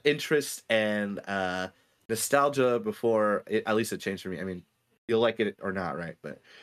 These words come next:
we had, like, a quasi one with Destiny two. But yeah, we have, we need, like, a full one later. But yeah,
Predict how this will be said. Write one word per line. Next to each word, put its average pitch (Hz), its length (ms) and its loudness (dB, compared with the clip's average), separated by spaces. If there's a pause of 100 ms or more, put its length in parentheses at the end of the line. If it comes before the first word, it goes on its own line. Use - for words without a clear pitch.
(160)
we 131 80 2
had, 143 100 4
like, 127 120 2
a 113 60 2
quasi 143 460 4
one 127 240 2
with 110 120 2
Destiny 113 420 -2
two. 110 240 -8 (140)
But 85 120 -2
yeah, 90 180 0
we 95 140 -2
have, 101 160 0
we 117 100 -2
need, 120 120 0
like, 98 140 -2
a - 40 -14
full 117 220 2
one 92 160 -2
later. 95 200 -2
But 127 120 4
yeah, 180 180 4